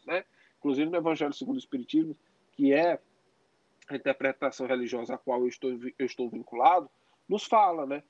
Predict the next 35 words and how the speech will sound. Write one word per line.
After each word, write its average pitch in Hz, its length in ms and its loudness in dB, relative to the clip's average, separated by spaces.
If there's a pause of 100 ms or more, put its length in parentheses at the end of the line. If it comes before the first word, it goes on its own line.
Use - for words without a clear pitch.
(240)
que 156 100 -2
a 165 80 4
esmola 170 560 -2
é 185 60 -2
uma 180 120 -6
caridade 175 480 -6
fria, 170 520 -10
é - 20 -6
uma 151 160 -8
caridade 151 500 -2
agressiva, 170 680 -8
impositiva, 160 1000 -8
né? 175 180 0 (240)
É 143 80 -2
uma 160 140 2
generosidade 165 840 2
que - 140 -18
castra 160 520 -2
o 139 120 -8
indivíduo. 117 560 -14 (340)
Você 131 240 -6
ali 151 260 0
mostra 170 380 -2
a - 20 -8
sua 175 220 -4
superioridade 170 1120 0 (320)
e 135 80 -14
que 160 100 -8
sempre 233 380 -10
que 214 100 -12
possível 190 640 -4
converter 190 600 0
essa 175 160 -6
esmola 170 560 2
em 247 160 -2